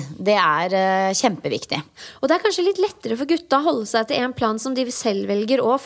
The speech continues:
Speaker 2: fordi de, altså, mange gutter har jo veldig, i hvert fall noe mer selvtillit er i det de gjør, i sine egne valg.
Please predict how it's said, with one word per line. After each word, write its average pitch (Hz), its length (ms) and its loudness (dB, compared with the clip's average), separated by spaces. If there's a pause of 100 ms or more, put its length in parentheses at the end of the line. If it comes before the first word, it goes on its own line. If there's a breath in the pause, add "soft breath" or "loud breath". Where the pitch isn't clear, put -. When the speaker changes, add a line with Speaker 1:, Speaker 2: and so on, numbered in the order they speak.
Speaker 2:
fordi 214 260 -4
de, 254 220 2 (560 loud breath)
altså, 294 280 0 (380)
mange 269 340 0
gutter 285 280 -2
har 254 160 4
jo 269 80 2
veldig, 254 460 2 (500)
i - 40 -6
hvert 262 120 2
fall 311 180 2
noe 269 320 0
mer 240 240 2
selvtillit 220 880 -2
er 214 240 2
i 226 160 -2
det 208 220 2
de 233 160 -2
gjør, 294 260 4
i 226 140 0
sine 240 260 -2
egne 208 320 0
valg. 269 340 4